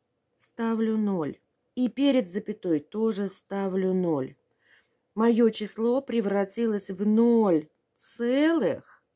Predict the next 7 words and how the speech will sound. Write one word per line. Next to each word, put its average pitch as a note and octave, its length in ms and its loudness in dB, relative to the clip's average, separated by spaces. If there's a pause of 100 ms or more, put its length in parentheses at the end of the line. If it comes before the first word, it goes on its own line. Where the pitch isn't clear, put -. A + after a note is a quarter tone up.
(800)
Раз, F#3 420 -10
ноль, G#3+ 380 -6 (200)
два, F3 580 -10
ноль, G3+ 360 -6 (180)
единица. F3 1080 -12 (640)
И B3+ 260 -2
одна A#3 680 2